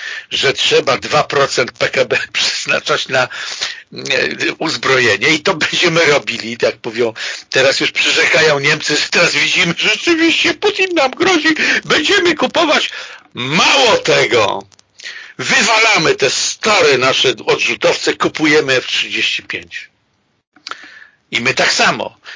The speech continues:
My to nawet żeśmy chcieli oddać te swoje stare, śmierdzące migi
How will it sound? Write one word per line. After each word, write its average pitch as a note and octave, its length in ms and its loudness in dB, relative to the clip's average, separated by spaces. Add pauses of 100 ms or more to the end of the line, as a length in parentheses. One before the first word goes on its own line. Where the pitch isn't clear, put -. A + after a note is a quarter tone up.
(120)
My A#2+ 100 -2
to C3+ 120 0
nawet C3 240 0
żeśmy B2 320 -2
chcieli B2 400 -4
oddać A#2 420 -2
te A#2 100 -4
swoje A2+ 420 -2 (600)
stare, A#2 520 -2
śmierdzące A#2 760 -2
migi A#2+ 540 -2